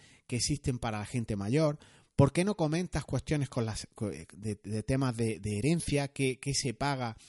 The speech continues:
si alguien recibe por herencia un piso? ¿Por qué no hablamos en esos trísticos de posibles reclamaciones de valores catastrales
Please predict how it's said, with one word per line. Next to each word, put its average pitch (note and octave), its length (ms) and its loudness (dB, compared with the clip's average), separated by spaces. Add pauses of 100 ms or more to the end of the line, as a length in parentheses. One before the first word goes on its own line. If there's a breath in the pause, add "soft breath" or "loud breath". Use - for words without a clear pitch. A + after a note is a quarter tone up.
(180 loud breath)
si - 160 -2
alguien A#2 300 0
recibe A2 340 -2
por G#2 140 -2
herencia G#2 320 -2
un F#2+ 80 -6
piso? D#3 420 -2 (380 loud breath)
¿Por C#3 160 6
qué F3+ 120 4
no G3+ 120 4
hablamos D#3+ 640 2 (320 soft breath)
en C3 140 2
esos D3 280 2
trísticos D3 600 -2 (260 soft breath)
de C3+ 140 4
posibles E3+ 500 0
reclamaciones C3 800 0
de A#2+ 80 2
valores A#2+ 340 4
catastrales C3+ 760 -2